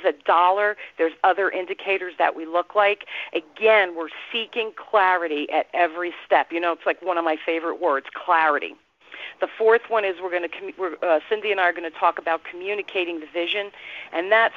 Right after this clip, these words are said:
through all levels within the organization. Everybody needs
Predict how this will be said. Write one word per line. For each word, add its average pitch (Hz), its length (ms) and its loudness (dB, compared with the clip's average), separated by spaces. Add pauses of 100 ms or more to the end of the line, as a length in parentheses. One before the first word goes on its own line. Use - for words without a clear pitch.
through 196 300 -2
all 196 340 6
levels 170 520 2
within 175 300 -6
the 175 100 -4
organization. 165 960 -2 (360)
Everybody 208 840 2 (180)
needs 202 360 -4